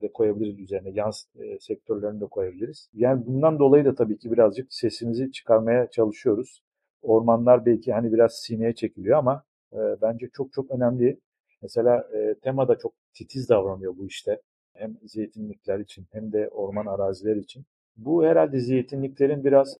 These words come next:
yani farklı bir değeri var bizim için. Zeytin, e, bölgelerinde yaşayan, e, geçmişi olan orada işte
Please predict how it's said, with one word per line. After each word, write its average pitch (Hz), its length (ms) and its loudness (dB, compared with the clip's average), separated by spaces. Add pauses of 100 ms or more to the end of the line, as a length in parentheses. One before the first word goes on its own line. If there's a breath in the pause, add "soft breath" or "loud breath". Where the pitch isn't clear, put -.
yani 127 400 0 (140)
farklı - 520 -2
bir 156 140 -2
değeri 117 380 4
var 98 240 4
bizim 98 240 -20
için. - 220 -20 (240)
Zeytin, 110 400 -6
e, 98 400 -6 (100)
bölgelerinde 101 840 0 (160)
yaşayan, 104 680 0 (300)
e, - 60 -20 (220)
geçmişi 107 520 -6
olan 104 420 -2
orada 101 480 -2 (200)
işte 95 300 -10